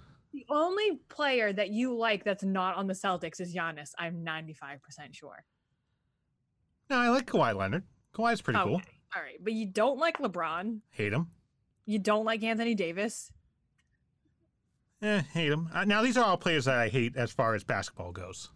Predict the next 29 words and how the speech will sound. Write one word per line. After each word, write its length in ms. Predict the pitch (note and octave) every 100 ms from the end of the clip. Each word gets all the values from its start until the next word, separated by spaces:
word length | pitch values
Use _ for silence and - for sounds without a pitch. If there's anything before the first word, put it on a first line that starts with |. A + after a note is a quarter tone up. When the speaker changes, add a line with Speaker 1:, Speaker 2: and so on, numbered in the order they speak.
| -
Speaker 2:
So 160 | -
let's 160 | G2 G#3+
just 200 | G3 D3
Speaker 1:
Right. 60 | B2
Speaker 2:
clear 160 | B2+
the 220 | G#2 F#2+ G2+
air 120 | G#2+
Speaker 1:
You 60 | F#2+
Speaker 2:
there. 80 | G2+
Speaker 1:
don't, 180 | B3+
I 120 | G#3+ A3
know 180 | B3+
you 120 | C#4+ G3+
don't 180 | G3
like 120 | G3 E3+
Speaker 2:
On 120 | B3
the 60 |
Speaker 1:
James 100 | G3
Speaker 2:
court. 240 | E3+ A2 D3
Speaker 1:
Harden. 200 | - - - - - -
We've, 320 | G#3 E4+ C4+
we've 300 | A#3 E4 C4+
definitely 400 | B3+ B3+ E4+ F4+
had 160 | D#4+ D4
arguments 480 | A3+ A#3 A#3 A#3 G#3+
about 200 | G#3+ G3
Russell 260 | G3 G#3
Westbrook 480 | F3+ G3+ - F3 E3+
because 260 | G3+ F#3+